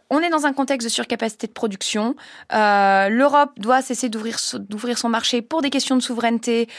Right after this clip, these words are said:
pour des questions environnementales. Donc, potentiellement, dans les marchés à surcapacité de production, ce sont des clauses de sauvegarde temporaire. Euh,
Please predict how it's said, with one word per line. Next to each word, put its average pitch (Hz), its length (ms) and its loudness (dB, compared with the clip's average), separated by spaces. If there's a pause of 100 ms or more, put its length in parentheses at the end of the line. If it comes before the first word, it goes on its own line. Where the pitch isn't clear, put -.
(180)
pour 269 140 -2
des 262 80 0
questions 247 540 0
environnementales. 220 960 0 (320)
Donc, 269 420 2 (160)
potentiellement, 269 720 2
dans 254 200 0
les 277 100 2
marchés 254 320 0
à 233 80 2
surcapacité 214 500 -6
de - 60 -18
production, 202 480 -6
ce 190 120 -2
sont 302 140 0
des 269 80 2
clauses 247 220 -4
de 220 80 -4
sauvegarde 202 360 -4
temporaire. 190 500 -2 (600)
Euh, 196 140 0